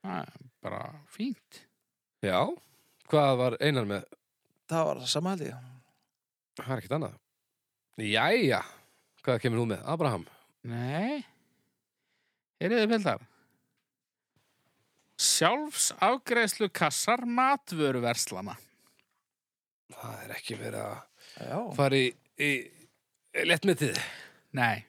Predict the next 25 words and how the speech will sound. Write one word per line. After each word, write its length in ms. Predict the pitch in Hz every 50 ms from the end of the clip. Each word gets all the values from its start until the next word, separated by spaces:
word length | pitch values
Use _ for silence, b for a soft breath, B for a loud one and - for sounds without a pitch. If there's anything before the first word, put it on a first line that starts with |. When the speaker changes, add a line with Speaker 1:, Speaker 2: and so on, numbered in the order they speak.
| _ _ _ _ _ -
Speaker 1:
ég 160 | 117 123 127
er 100 | 139 147
ekki 100 | 139 151
með 140 | 151 160 185
neitt 140 | 185 - -
fróðleik 520 | - 185 202 220 233 190 - _ - -
og 420 | 120 120 123 123 123 123 113 95
ég 300 | 127 123 117 131 147 139
veit 280 | 127 135 156 170 - -
við 160 | 196 196 190
erum 180 | 190 196 180 165
svona, 240 | 156 175 175 170 170 170 165 135 - - 127 127 101 - - - _
við 200 | - 120 156 151
erum 140 | 143 139
alls 340 | 135 151 180 214 226 - - -
ekki 180 | 220 196 - 196
að 80 | 180 180
leitast 340 | 214 214 - 208 - -
við 80 | 220 202
að 140 | 196 202 190
vera 140 | 202 202 202
eitthvað 260 | - 220 208 202 185
að 400 | 165 - - - - - - -
fjalla 400 | - 190 190 - - 226 208 190 185
um 140 | 185 185